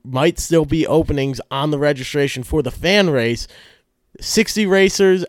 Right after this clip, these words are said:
enter on Friday night. Five of those carry over from the fan race on Wednesday.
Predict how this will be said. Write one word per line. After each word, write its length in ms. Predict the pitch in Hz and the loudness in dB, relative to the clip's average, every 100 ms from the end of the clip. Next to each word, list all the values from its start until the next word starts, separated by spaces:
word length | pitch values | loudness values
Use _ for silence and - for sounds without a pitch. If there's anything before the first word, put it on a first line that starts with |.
| - | -2
enter 360 | 170 170 180 | -2 0 0
on 220 | - 139 | 2 0
Friday 460 | 139 151 143 151 143 | 0 0 0 2 0
night. 400 | 131 131 139 117 _ _ | 0 0 0 -4 _ _
Five 320 | - 165 151 165 | -2 6 6 6
of 80 | |
those 300 | 156 156 160 | 6 6 4
carry 420 | - - 165 175 170 | 0 -2 0 2 4
over 260 | 151 151 | 2 2
from 220 | 160 143 | -2 -4
the 60 | 135 | -6
fan 260 | - 139 139 | -2 -2 0
race 220 | 135 135 | -2 -2
on 160 | 127 127 | -2 -2
Wednesday. 580 | 131 127 - 127 127 | -4 -4 0 2 2